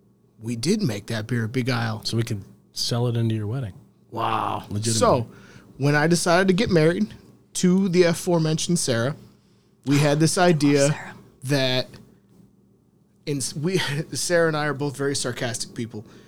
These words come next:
Speaker 1: and we decided for our wedding ceremony, we didn't wanna do a traditional unity ceremony. We weren't gonna light a candle. We weren't gonna blend sand. That's not our style.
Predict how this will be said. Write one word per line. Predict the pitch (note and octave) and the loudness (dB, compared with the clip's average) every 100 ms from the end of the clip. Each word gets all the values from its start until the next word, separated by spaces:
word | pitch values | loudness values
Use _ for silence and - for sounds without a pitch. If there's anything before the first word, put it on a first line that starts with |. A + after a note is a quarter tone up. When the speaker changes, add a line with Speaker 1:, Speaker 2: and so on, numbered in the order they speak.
| - - | -12 -8
Speaker 1:
and | |
we | B2+ | -6
decided | A#2+ - C#3+ C3+ | -4 -2 0 0
for | A#2+ A2+ | -2 -6
our | G#2+ | -4
wedding | A#2 F3 F#3+ E3+ - | 0 4 4 2 -2
ceremony, | - G3+ F3+ E3+ E3 E3+ - - - - | -4 0 2 2 0 -2 -6 -18 -20 -8
we | B2 | -2
didn't | D3+ E3 | 0 0
wanna | D#3 D3+ | 0 -2
do | C#3 B2 C3+ C#3 C3+ A#2+ - _ _ - _ - | -2 -2 -2 -2 -4 -6 -18 _ _ -20 _ -6
a | B2+ A#2+ A#2 | -4 -2 -4
traditional | - B2 C#3 - C3+ | -6 -4 -4 -2 -4
unity | A#2+ C3+ C3+ B2+ | -4 -4 -4 -4
ceremony. | A#2+ C3 C3 B2+ C3+ | -4 -4 -4 -4 -4
We | B2+ | -6
weren't | A2+ | -8
gonna | C3 | -10
light | G#2+ B2 | -8 -8
a | A#2+ | -8
candle. | - A#2 B2 B2 | -8 -8 -6 -6
We | A#2+ | -6
weren't | B2 | -8
gonna | C3 | -10
blend | A2+ B2+ B2 A#2+ | -8 -8 -8 -6
sand. | - A2+ A#2 | -8 -8 -8
That's | A2+ - | -8 -8
not | B2 | -8
our | A#2 A2 | -6 -6
style. | - G#2+ - | -6 -8 -10